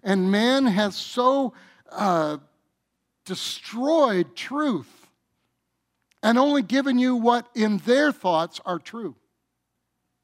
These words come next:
And because we, our faith is only in man's thoughts of what is true, then healing is not manifesting the way it should in the body of Christ. So can I say to you,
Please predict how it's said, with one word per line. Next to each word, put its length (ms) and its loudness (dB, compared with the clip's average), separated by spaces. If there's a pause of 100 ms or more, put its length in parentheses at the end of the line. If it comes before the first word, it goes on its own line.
(520)
And 140 2
because 420 2
we, 240 2
our 260 4
faith 580 0
is 280 -2
only 540 0 (260)
in 300 2
man's 420 4
thoughts 380 0
of 240 -2
what 240 0
is 140 -2
true, 600 -2 (1120)
then 280 0
healing 760 -2 (960)
is 160 -4
not 200 2
manifesting 800 -4
the 80 -8
way 200 -8
it 120 -16
should 480 -10 (560)
in 80 -8
the 60 -4
body 320 -6
of 140 -18
Christ. 520 -14 (1120)
So 180 -4
can 220 0
I 120 0
say 300 -4
to 60 -6
you, 280 -4